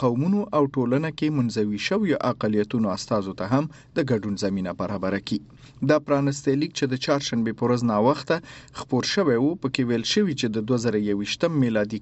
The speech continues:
کال د اګست په میاشت کې په افغانستان کې واک ته د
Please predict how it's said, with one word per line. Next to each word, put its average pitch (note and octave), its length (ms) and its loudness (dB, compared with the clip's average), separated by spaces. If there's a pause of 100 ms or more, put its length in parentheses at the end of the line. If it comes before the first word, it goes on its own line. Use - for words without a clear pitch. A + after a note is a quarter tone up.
کال G#2 200 2
د - 20 2 (100)
اګست G2+ 340 -2
په G#2+ 140 0
میاشت F#2+ 300 -6
کې D3 100 2 (380)
په C#3+ 140 4
افغانستان C#3+ 640 2
کې D#3 100 2 (140)
واک D#3+ 300 2
ته E3+ 120 2
د C#3 80 -2